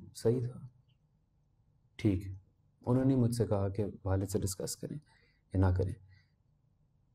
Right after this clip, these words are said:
एक शाम को ऐसे ही उसके ऑनर से कुछ देर पहले मैंने अपने, दिन पहले मैंने अपने वालिद से बोला, बाबा से बोला, मैंने कहा, "बाबा, वो एक चीज़ आपसे शेयर करनी है।" अ, उनका, "बोलो।"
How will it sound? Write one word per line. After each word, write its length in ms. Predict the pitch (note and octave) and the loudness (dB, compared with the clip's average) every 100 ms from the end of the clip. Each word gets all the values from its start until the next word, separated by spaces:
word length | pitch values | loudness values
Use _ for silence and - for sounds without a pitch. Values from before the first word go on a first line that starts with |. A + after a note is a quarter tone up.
| _ _ _ _ - | _ _ _ _ 6
एक 180 | E3 E3 | 6 6
शाम 260 | D#3 D#3 | 2 2
को 120 | D#3 | 4
ऐसे 260 | C#3+ C3+ D3+ | 4 6 4
ही 220 | C#3 D#3 - - | 2 0 -10 -6
उसके 260 | C#3 - | -2 2
ऑनर 320 | C3 B2+ B2 | 4 6 4
से 140 | B2 B2 | 4 2
कुछ 160 | B2+ | 0
देर 220 | B2 B2+ B2 | 2 2 4
पहले 300 | A#2 A2 A#2 | 4 4 4
मैंने 260 | A2+ A2+ | 4 2
अपने, 480 | A2+ A#2 A#2 A#2 A#2 A2 A2+ | -2 0 2 4 2 0 6
दिन 280 | B2 B2+ | 8 8
पहले 240 | A#2+ G#2 A2+ | 6 4 4
मैंने 240 | A2 G#2+ | 4 2
अपने 380 | G#2+ A2 G#2+ F#2+ | 0 -2 -2 -2
वालिद 340 | G2+ G2+ G2+ G2+ | -2 -2 -2 -4
से 120 | G#2+ | -4
बोला, 280 | G#2 G#2+ B2 C#3 - - | -4 -4 -6 -8 -10 -2
बाबा 240 | G2+ G2+ | 0 2
से 120 | G#2 | 2
बोला, 140 | A2 G#2+ | 2 2
मैंने 140 | A2 | 2
कहा, 80 | A2+ | 2
"बाबा, 180 | G#2+ A#2 | 4 4
वो 240 | A#2+ A#2 | 2 2
एक 160 | A2 A2+ | 2 0
चीज़ 200 | A#2 A#2 | 2 4
आपसे 220 | A#2 B2 | 4 2
शेयर 220 | A#2 A2+ | 2 2
करनी 260 | A2+ G2+ A2 | 2 0 0
है।" 200 | D3 B2 - _ _ _ _ _ _ _ _ - | 0 -4 -14 _ _ _ _ _ _ _ _ -2
अ, 40 | |
उनका, 260 | G2 G#2 A#2 | 0 6 10
"बोलो।" 260 | A2 A2+ | 12 10